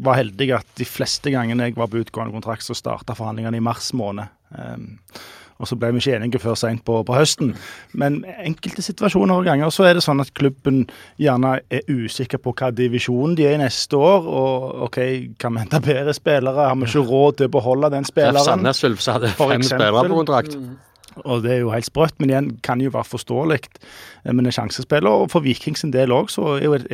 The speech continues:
Speaker 1: det et spørsmål for de. Altså, er de på førsteplass, så trenger de en større stall enn det skulle, hvis det skulle bli tredje-, fjerdeplass.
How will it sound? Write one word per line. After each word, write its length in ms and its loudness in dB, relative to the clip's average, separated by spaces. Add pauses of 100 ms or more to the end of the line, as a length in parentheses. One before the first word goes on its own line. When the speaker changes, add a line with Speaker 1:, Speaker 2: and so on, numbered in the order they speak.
(100)
Speaker 1:
det 80 -8
et 80 -18
spørsmål 320 -10
for 160 -12
de. 140 -4 (100)
Altså, 240 -10 (420)
er 140 -8
de 80 -8
på 80 -12
førsteplass, 400 -6
så 20 -6
trenger 300 -8
de 80 0
en 160 0
større 480 2
stall 320 2
enn 180 0
det 140 -2
skulle, 240 -6 (160)
hvis 160 -10
det 80 -14
skulle 160 -12
bli 100 -8
tredje-, 300 -8
fjerdeplass. 380 -4